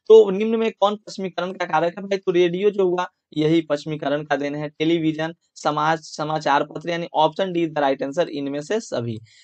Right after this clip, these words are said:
इनमें से सभी हो जाएगा आपका पश्चिमीकरण का कारक है। और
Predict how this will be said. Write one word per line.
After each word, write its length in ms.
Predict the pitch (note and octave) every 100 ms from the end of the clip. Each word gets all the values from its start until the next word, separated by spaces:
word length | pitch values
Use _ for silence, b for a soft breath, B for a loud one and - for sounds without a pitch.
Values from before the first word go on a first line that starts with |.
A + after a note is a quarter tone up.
| b -
इनमें 240 | E3+ F#3+
से 80 | F3
सभी 220 | F#3+ F3+
हो 60 | G#3+
जाएगा 280 | G3 F#3 F3+
आपका 300 | F3 G3 G#3 -
पश्चिमीकरण 540 | D3+ E3 D#3+ D#3 D#3+
का 140 | D#3+ D#3+
कारक 320 | B2 B2 C3+ -
है। 60 | A3 _ -
और 200 | D#3